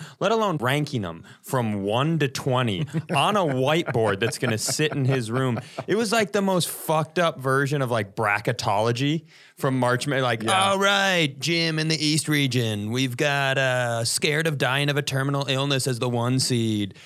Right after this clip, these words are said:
Speaker 1: Against the Cinderella seed, lizards.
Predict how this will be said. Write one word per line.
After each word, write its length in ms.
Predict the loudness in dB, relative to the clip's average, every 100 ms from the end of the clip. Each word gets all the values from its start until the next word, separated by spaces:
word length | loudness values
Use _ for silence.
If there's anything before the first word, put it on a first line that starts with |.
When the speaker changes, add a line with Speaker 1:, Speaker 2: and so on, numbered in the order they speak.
| -8 -4
Speaker 1:
Against 300 | 0 0 0
the 100 | 0
Cinderella 680 | 0 0 2 2 2 2 2
seed, 440 | 2 2 2 0
lizards. 1000 | 0 0 2 2 2 2 0 -2 -4 -10